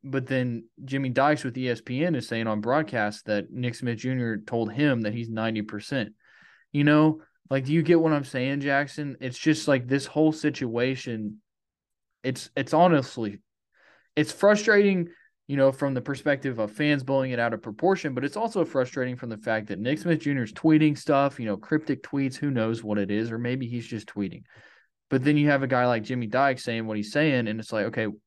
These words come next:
where, where is the, I, I don't even know how to put it. Like, why is there no update, but then Jimmy Dykes has a ninety percent update? You know, you get it?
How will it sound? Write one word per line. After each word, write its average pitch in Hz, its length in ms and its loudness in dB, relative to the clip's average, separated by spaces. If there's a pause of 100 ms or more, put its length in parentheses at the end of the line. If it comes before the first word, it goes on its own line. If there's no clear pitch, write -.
(140)
where, 131 720 2 (1300)
where 147 560 4
is 131 300 2
the, 120 400 -2 (500)
I, 123 280 -2
I - 20 4
don't 151 100 4
even 151 160 4
know 131 100 2
how 123 140 -2
to 113 80 -2
put 127 240 -4
it. 120 80 0
Like, 107 160 -4
why 131 260 2
is 139 100 -4
there 131 140 -4
no 127 180 -2
update, 120 380 -2
but 113 100 -10
then 113 160 -6
Jimmy 117 220 -4
Dykes 110 300 0
has 110 120 -2
a 107 60 -4
ninety 104 260 -2
percent 101 340 -8
update? - 300 -16
You 123 60 -10
know, 151 200 0
you 139 160 -8
get 147 140 2
it? 160 200 0